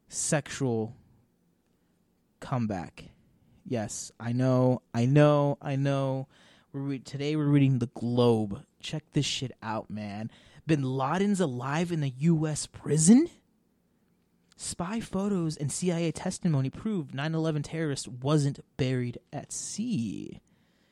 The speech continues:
Explore explosive special report. Literally what it says. But on the main cover, you have Aretha fighting over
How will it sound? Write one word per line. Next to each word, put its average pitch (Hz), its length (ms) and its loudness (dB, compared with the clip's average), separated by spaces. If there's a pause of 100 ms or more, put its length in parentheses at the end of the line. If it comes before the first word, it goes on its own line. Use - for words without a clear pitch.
(340)
Explore 143 720 -2 (540)
explosive 120 880 -4 (540)
special 110 640 -6 (100)
report. 123 540 -4 (120)
Literally 120 540 2
what 120 160 -4
it 117 100 -4
says. - 440 -10 (440)
But 135 120 2
on 127 120 4
the 113 80 2
main 170 340 4
cover, 101 520 -8 (560)
you 143 120 -4
have 139 360 -6 (480)
Aretha 160 600 2 (420)
fighting 147 680 -2
over 135 400 2